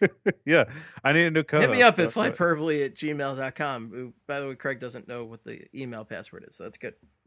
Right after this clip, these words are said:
Speaker 1: Oh, son of a bitch. Yeah, that's right. Gonna write, I'm gonna create another podcast called Flyperbolest.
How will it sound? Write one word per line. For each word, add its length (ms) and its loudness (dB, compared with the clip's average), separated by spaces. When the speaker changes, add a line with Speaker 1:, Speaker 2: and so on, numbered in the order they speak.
Speaker 1:
Oh, 120 -20
son 220 -12
of 40 -16
a 80 -16
bitch. 380 -12
Yeah, 180 -8
that's 160 -12
right. 180 -8
Gonna 140 4
write, 260 6
I'm 100 0
gonna 200 2
create 280 2
another 260 0
podcast 500 2
called 220 0
Flyperbolest. 1400 0